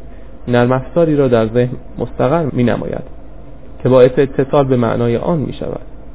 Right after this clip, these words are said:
این ریتم در شریعت نیز وجود دارد. در ترتیب و تسلسل عبارات رازی نهفته است که دریچه‌هایی را به روی ذهن می‌گشاید که تنها خود فرد متوجه آن می‌گردد.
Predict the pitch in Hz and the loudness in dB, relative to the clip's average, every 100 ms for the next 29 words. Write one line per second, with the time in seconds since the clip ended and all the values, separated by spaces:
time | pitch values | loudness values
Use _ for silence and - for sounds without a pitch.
0 | - - - - - - - - 196 208 | -16 -16 -16 -14 -16 -14 -14 -4 0 2
1 | 175 175 - 135 123 123 120 113 127 131 | 4 0 0 4 4 4 0 2 0 0
2 | 131 123 117 113 120 147 - 110 - - | -2 -4 0 -2 0 -2 -2 -4 -4 -8
3 | - - - - - - - - - 131 | -14 -14 -14 -14 -14 -14 -14 -14 -2 0
4 | 135 175 170 214 190 175 160 - 147 139 | 4 4 4 0 2 4 4 4 2 4
5 | 175 160 123 117 120 120 - - - 143 | 2 4 4 4 2 0 -4 -10 0 2
6 | 190 185 143 127 120 - 107 101 - - | 4 2 0 0 -2 -2 -4 -4 -6 2
7 | 147 160 - - - - - 113 - 127 | 2 2 -6 -16 -16 -6 -2 -2 -2 -2
8 | 170 180 160 147 120 127 127 120 127 131 | 2 4 4 4 4 4 2 2 0 0
9 | 127 151 151 147 127 120 - 117 117 - | -2 2 0 2 4 4 2 0 0 -2
10 | - 147 147 135 170 170 165 165 - 175 | -4 -2 0 0 0 2 2 0 0 0
11 | 156 107 120 - - 143 151 135 127 - | 0 -2 -4 -10 -6 -2 4 4 4 4
12 | 120 110 107 104 101 95 80 - - | 2 2 -2 -4 -4 -4 -6 -6 -8